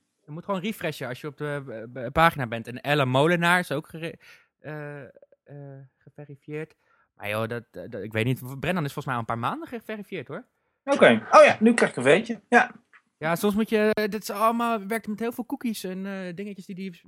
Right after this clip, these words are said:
Speaker 1: eh, stiekem opslaat en zo, de Google Plus. Want ze moeten natuurlijk je wel in de gaten houden. Eh, eh, nee, nee, eh, ik ga natuurlijk Brendan hartstikke missen, maar, eh, leuk natuurlijk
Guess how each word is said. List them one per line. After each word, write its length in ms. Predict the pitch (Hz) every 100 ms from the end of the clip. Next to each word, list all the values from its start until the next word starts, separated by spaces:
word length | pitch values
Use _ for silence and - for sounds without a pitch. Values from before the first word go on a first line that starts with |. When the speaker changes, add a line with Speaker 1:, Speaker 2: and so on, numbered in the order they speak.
| 127
Speaker 1:
eh, 300 | 160 170 175
stiekem 280 | - 190 185
opslaat 420 | 202 - 196 196
en 80 | 170
zo, 280 | 170 170 160
de 460 | 160 156 156 151 143
Google 200 | - 160
Plus. 360 | 156 170 - - - - -
Want 120 | -
ze 60 | -
moeten 180 | 147 156
natuurlijk 280 | 156 156 147
je 60 |
wel 120 | 165
in 120 | 180 160
de 60 |
gaten 300 | - 196 160
houden. 300 | 123 117 107 - _ _ _ _
Eh, 380 | - 156 165 165
eh, 80 | 165 165 _ _ _ _ _ _ _ _ 143 - -
nee, 180 | 175 185
nee, 120 | 190
eh, 220 | 151 147
ik 120 | 147
ga 80 | -
natuurlijk 260 | 156 160 131
Brendan 260 | 160 156
hartstikke 320 | 139 147 -
missen, 280 | 139 160 147
maar, 220 | 127 135 135
eh, 560 | 127 127 127 123 120 -
leuk 420 | - 117 135 139
natuurlijk 240 | 135 127